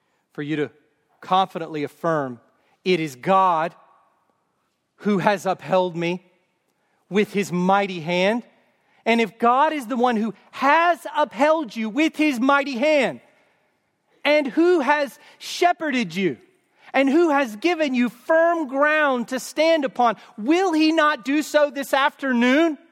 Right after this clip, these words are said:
Christian? Will he not do so this week, this month, this year, this decade, until you die? And through death,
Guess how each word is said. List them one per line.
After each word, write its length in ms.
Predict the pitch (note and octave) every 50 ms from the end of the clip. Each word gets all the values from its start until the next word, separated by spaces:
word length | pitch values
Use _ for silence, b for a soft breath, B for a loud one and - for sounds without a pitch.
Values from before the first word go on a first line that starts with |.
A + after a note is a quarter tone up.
| _ _ _ _ _ _ _ _ _ _ _ _ _ _
Christian? 640 | - - B3+ D4 D#4+ - - - E4+ E4+ E4 C#4 - _ _ _ _ _ _ _ _ _ _ _ _ _ _ -
Will 220 | B3+ D#4 E4 D4+
he 140 | D4+ D#4 D4+
not 300 | D4+ D4 D4 C4+ A#3 F#3+
do 180 | A3+ C#4+ D4+
so 380 | C4 - - D4 C#4+ C#4+ C4+ - _ - -
this 340 | F#3+ B3 C#4+ D4 - - A3+
week, 420 | A3 C#4 E4 E4+ D#4 - C4 G3
this 240 | C4 C#4 C4 - -
month, 340 | B3 C4 D4 E4+ E4+ - -
this 220 | C#4 C4 - -
year, 240 | B3 C4 D#4+ F4 D#4+
this 200 | C4 C4 - -
decade, 340 | - C#4+ D#4 - E4 D#4 C4
until 240 | B3+ - D#4 E4+
you 140 | D4+ D#4+ D#4+
die? 640 | D#4 E4 E4 E4+ F4 F4 D#4+ B3+ G3+ D#3+ C3+ A2+ G#2+ - _ _ _ _ _ _ _ _ _ _ _ _ _ _ _ _ _ _ _ _ _ _ _ _ _ _ _ _ _ -
And 220 | D#3 D3+ D3 -
through 420 | - C#3+ C#3+ D3+ F3 G3 G#3 G3 D#3+
death, 480 | D#3 C#3+ A#2 G#2+ - _ _ _ _